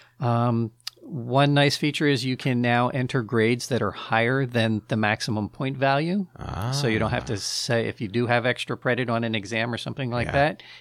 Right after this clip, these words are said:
Speaker 1: you don't have to set up an, a separate item to, to enter those points.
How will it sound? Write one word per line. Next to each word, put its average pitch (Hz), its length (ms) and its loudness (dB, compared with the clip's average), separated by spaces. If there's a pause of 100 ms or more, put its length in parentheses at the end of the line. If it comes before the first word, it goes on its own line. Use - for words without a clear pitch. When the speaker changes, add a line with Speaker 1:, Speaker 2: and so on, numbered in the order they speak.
(120)
Speaker 1:
you 123 80 -6
don't 110 140 -4
have 113 140 -6
to 117 80 -10
set 113 260 -2
up 110 140 -6
an, 110 120 -6
a 110 240 -12
separate - 400 -8
item 127 280 -4
to, 113 260 -6
to - 180 -12
enter 113 240 -8
those 107 220 -6
points. 156 500 -8